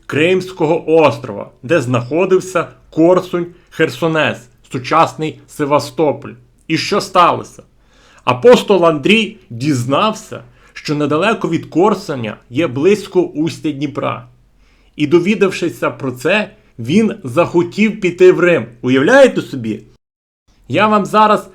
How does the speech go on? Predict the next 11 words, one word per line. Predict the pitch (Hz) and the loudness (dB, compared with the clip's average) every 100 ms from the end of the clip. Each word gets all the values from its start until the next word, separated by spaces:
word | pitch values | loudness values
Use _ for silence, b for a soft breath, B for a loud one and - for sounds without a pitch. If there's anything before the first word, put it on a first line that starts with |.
| b b | b b
не | 165 | 2
якусь | 190 190 247 | 4 4 2
конспірологію | - 208 185 190 185 202 202 147 135 - | 2 -2 2 4 6 6 4 4 0 0
чи | 156 147 135 | -2 -2 -2
вигадку | 127 196 147 131 131 | 0 2 0 -4 -4
говорю. | 123 131 131 131 - _ _ | -4 -2 -4 -4 -10 _ _
Вчитайтеся | - 156 165 196 254 247 202 208 190 B | -4 -2 0 0 0 -2 -6 -6 -8 B
в | 143 | -4
ось | 143 - | -2 0
ці | 208 | -2
слова. | - 175 127 - | 0 -2 -2 -6